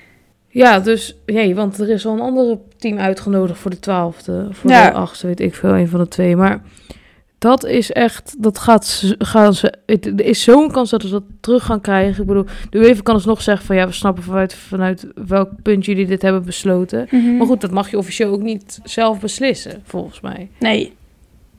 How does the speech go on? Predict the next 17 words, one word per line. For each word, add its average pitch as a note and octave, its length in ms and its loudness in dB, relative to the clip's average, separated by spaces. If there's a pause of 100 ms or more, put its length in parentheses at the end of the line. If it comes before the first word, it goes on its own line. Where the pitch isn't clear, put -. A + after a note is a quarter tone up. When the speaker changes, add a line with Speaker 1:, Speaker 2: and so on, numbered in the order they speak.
(280)
Speaker 1:
Dus A3 280 2
het - 200 -4 (120)
is C#4 260 -2
gewoon G3 240 -2
zo'n G#3+ 300 0
kans G#3+ 280 0
dat G3+ 200 -4
gewoon G3 200 -2
hier G3 180 0
de F#3 80 -2
W F3+ 60 0 (100)
K-droom, F#3+ 600 0
eh, F3+ 60 -2 (1500)
Speaker 2:
Ja. B3 160 -6
Speaker 1:
te A3+ 80 -2
gronde G3 380 -2
gaat. G3 520 -8